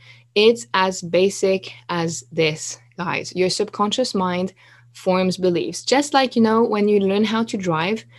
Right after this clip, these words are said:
you never have to learn how to drive again. You just know it, right? Or when you're a kid and you learn how to cut your food, you don't have to learn how to cut your food every day because it's memorized.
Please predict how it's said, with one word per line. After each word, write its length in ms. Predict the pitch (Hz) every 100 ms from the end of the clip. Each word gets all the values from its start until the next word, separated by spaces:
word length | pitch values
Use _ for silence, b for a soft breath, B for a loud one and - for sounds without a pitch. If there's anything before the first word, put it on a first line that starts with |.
| b b -
you 100 | 202
never 240 | 214 226
have 220 | 226 226
to 100 | -
learn 200 | 208 214
how 160 | 202 196
to 140 | -
drive 260 | - 185 185
again. 420 | 165 214 170 147 -
You 100 | 185
just 340 | 196 185 -
know 260 | 175 190 220
it, 260 | 147 -
right? 320 | 202 160 233 - B B B
Or 80 | 190
when 220 | 185 202
you're 140 | 208 190
a 100 | 180
kid 280 | - 226 180
and 180 | 175
you 80 | 175
learn 260 | 175 185 185
how 200 | 185 175
to 140 | -
cut 260 | - 170 -
your 80 | 160
food, 380 | - 277 208
you 100 | 208
don't 140 | 208 220
have 200 | 233 233
to 100 | 240
learn 300 | 226 277 269 -
how 200 | - 190
to 120 | 175 180
cut 240 | 151 -
your 80 | 170
food 220 | - 175
every 200 | 160 160
day 160 | 165 180
because 280 | 185 175
it's 200 | 170 165
memorized. 680 | 180 180 208 175 139 170 -